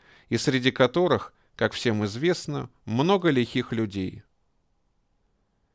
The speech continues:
«Да что случилось-то, сказать толком можете?» Он изобразил волнение. Вышло довольно натурально. Да он и действительно волновался.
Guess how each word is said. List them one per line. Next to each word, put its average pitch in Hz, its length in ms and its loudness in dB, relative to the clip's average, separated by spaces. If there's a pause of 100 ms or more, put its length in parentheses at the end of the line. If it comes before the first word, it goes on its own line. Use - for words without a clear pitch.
(720)
«Да 113 100 0
что 170 220 0
случилось-то, 147 760 2
сказать 135 480 4
толком 113 380 2
можете?» 117 560 -2 (760)
Он 123 180 -2
изобразил 113 560 -2
волнение. 110 720 -4 (540)
Вышло 117 320 -6
довольно 104 400 -2
натурально. 101 680 -8 (1120)
Да 107 160 0
он 165 180 2
и 160 40 0
действительно 120 680 -4
волновался. 101 760 -4